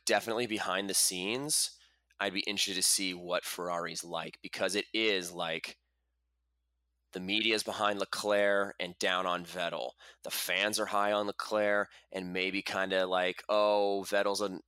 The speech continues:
aging legend and we can't tru-, but we can't trust him anymore with the Ferrari to be the leading the charge for Ferrari." And so inside Ferrari, that's gonna be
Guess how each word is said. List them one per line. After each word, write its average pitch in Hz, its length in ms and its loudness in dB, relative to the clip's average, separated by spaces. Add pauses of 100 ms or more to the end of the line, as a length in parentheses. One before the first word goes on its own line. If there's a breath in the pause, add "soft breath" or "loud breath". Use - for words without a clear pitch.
aging 104 320 -2
legend 101 640 0
and 87 120 -8
we 90 140 -10
can't - 320 -4
tru-, - 240 0
but 104 60 -4
we 101 100 -2
can't - 220 -4
trust - 280 0
him 98 80 -2
anymore 92 360 -2
with 90 160 -10
the - 80 -12
Ferrari 92 580 0
to 98 100 -6
be 104 60 -2
the 92 160 -6
leading 104 460 -2 (340 loud breath)
the 85 60 -14
charge 95 340 2
for - 160 -6
Ferrari." 87 720 -4 (1300)
And 95 100 -2
so 90 640 2 (1400)
inside 104 460 2
Ferrari, 101 500 4
that's 95 380 0
gonna 92 180 -2
be 87 480 -6